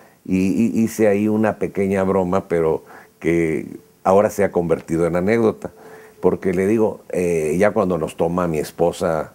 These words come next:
la fotografía, donde él está con mi libro y yo con Cien años de soledad. Y de pronto,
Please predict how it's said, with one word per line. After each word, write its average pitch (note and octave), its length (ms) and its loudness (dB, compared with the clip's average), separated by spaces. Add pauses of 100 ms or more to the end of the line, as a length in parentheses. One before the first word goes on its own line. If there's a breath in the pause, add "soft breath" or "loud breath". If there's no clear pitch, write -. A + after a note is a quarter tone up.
(300 soft breath)
la - 640 -4 (200)
fotografía, F2 800 -2 (340 loud breath)
donde E2 680 0 (400)
él F#2 160 2
está F#2 260 -2
con F2+ 160 0
mi F2 100 0
libro F#2+ 420 2
y E2 60 0
yo E2+ 120 0
con E2+ 160 -2
Cien E2 160 -4
años E2+ 240 -2
de E2+ 80 -2
soledad. F2+ 480 0 (540 loud breath)
Y F#2 80 0
de F#2 120 0
pronto, G#2+ 600 0